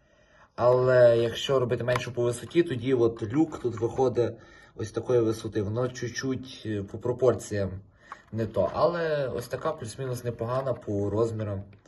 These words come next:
Щоб порахувати, тут вона десь має два з половиною метри висоту. А справжня М сто тринадцять є чуть-чуть, якщо я не помиляюсь, нижча.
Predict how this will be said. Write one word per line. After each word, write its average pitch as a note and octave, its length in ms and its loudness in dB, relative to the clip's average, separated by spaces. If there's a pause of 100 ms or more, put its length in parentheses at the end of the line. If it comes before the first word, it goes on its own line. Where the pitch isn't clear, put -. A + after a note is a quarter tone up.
(720)
Щоб C3+ 180 -8
порахувати, - 540 2
тут A2 240 -8
вона B2 260 0
десь C3 420 0
має A#2 600 0 (480)
два B2 300 -2
з - 60 -12
половиною A2+ 520 -4
метри F#2 380 -10 (320)
висоту. G2+ 560 -8 (1700)
А A#2+ 760 2
справжня C3+ 720 -2
М B2 100 -6
сто - 140 -14
тринадцять C3 640 -6
є A2+ 180 -4
чуть-чуть, A2 680 -8
якщо G#2 300 -8
я A#2+ 80 0
не A2 100 -6
помиляюсь, G#2 600 -4
нижча. C3+ 460 -8